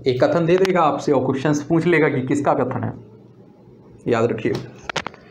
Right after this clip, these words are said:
लोकतंत्र को लोगों का, लोगों द्वारा लोगों के लिए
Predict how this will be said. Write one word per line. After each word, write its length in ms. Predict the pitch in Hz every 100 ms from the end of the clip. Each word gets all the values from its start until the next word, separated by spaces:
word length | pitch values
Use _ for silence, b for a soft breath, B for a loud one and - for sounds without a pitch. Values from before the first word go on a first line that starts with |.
| B -
लोकतंत्र 480 | 131 165 - 233 233
को 80 | 240
लोगों 260 | 220 214 233
का, 180 | 220
लोगों 480 | 220 - 143 143 190
द्वारा 500 | 165 117 113 - - 139
लोगों 300 | 139 156 180
के 120 | 165
लिए 320 | 139 165